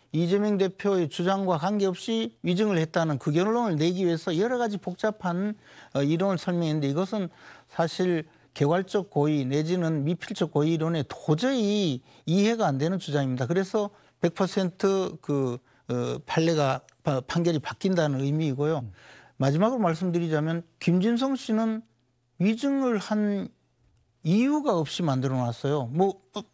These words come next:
Speaker 1: 위-, 위증을 한 이유가 있어야 되잖아요. 이재명 대표의 부탁을 받았으니까 위증을 했다는 근본적인, 어, 본인의 주장이 있는데도 불구하고, 어, 이 사람은,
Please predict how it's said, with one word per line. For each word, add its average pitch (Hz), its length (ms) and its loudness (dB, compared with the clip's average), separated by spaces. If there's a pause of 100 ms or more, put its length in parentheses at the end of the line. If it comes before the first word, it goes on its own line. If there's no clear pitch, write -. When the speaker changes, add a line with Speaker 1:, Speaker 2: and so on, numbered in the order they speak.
(120)
Speaker 1:
위-, 226 240 0
위증을 240 540 2
한 208 220 0
이유가 247 280 2
있어야 175 240 0
되잖아요. 139 500 -2 (260)
이재명 170 360 0
대표의 156 300 -2
부탁을 180 380 -2
받았으니까 170 580 -2
위증을 160 360 0
했다는 156 440 -2
근본적인, 185 680 -2 (400)
어, 139 220 0
본인의 180 360 2
주장이 196 340 0
있는데도 170 440 2
불구하고, 131 640 -2 (480)
어, 147 100 0
이 170 60 0
사람은, 175 720 -2